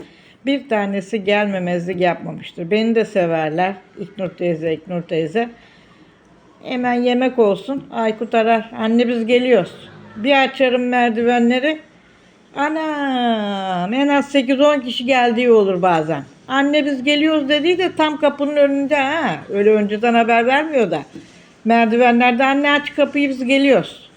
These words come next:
Bir açarım kapıyı, sekiz on tane arkadaşınla birlikte. Aman Allah'ım diyorum, ben ne yapayım şimdi? Evde ne var?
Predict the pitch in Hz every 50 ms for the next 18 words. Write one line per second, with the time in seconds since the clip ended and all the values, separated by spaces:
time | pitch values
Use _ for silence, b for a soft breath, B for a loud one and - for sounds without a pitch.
0 | - - 240 226 285 320 302 285 277 285 - 285 269 269 277 262 240 285 269 254
1 | 262 294 294 285 - 285 269 240 277 262 254 294 285 277 247 254 262 254 262 262
2 | 269 254 254 233 240 254 240 226 240 240 247 262 247 247 240 226 226 226 220 202
3 | 208 - - 294 330 349 349 339 330 320 302 285 269 254 247 233 240 214 214 214
4 | 214 196 202 202 190 185 196 196 262 277 277 277 262 254 247 233 240 - 220 202
5 | 190 180 - - 196 170 160 151 170 165 196 233 233 240 220 214 262 262 262 269
6 | 262 247 254 269 277